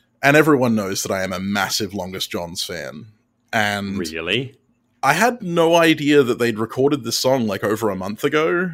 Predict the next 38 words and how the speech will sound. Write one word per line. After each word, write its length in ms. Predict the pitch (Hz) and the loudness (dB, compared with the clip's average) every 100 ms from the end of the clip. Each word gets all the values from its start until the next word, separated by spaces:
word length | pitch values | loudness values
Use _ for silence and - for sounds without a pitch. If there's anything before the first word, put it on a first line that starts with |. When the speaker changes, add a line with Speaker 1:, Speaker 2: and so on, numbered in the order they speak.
| 160 - | -8 0
Speaker 1:
And 420 | 117 110 107 104 | 2 2 0 -2
so 360 | - 113 110 | 0 2 2
I 160 | 101 107 | 2 2
was 160 | 113 113 | 0 0
like, 180 | 107 - | -2 -4
"Why, 340 | 101 120 131 104 | -2 0 0 -2
why 240 | 107 113 | -2 0
have 140 | 120 | 0
I 80 | 113 | 0
not 160 | 107 113 | -2 -4
heard 200 | 104 107 | -6 -6
this 120 | 127 | -8
before?" 320 | 143 156 165 - - - - - | -8 -6 -6 -8 -20 -20 -20 -6
Uh, 200 | 123 123 - | 2 4 4
especially 420 | - 156 - 226 | 0 0 0 0
because 260 | 170 156 135 | 0 0 -4
it's 140 | 107 | -8
very 360 | 101 131 220 220 | -2 2 2 0
poignant 480 | 165 233 165 101 - | -2 -2 -2 -4 -6
to 200 | 110 85 | -6 -6
us. 380 | 82 - - - | -6 -6 -6 -4
Uh, 220 | 107 110 | -2 0
it's 160 | 127 - | 0 0
called 280 | 170 196 147 | 2 2 2
the 80 | |
Hammer 340 | 131 151 156 151 | 0 0 2 4
and 80 | 147 | 4
Anvil 320 | 185 135 101 | 2 -2 -6
Song. 340 | - 73 50 _ _ _ | -8 -10 -14 _ _ _
Speaker 2:
No. 400 | - 113 160 87 - _ _ _ _ _ _ _ _ _ _ | -10 -8 -8 -10 -14 _ _ _ _ _ _ _ _ _ _
Speaker 1:
And 100 | 113 | 0
it's 180 | 123 - | 0 0
literally 440 | 113 113 117 127 139 | 0 0 2 4 4
about 240 | 147 156 | 4 2
a 60 | 156 | 0
blacksmith. 760 | 151 120 - 90 - - - - | -2 -4 -6 -8 -12 -18 -20 -18
<laughs> 320 | 185 - - _ _ _ _ _ - - - - - _ - | -10 -10 -10 _ _ _ _ _ -20 -20 -20 -20 -20 _ -6
Um, 680 | - 101 104 104 101 98 | -2 0 0 0 -2 -4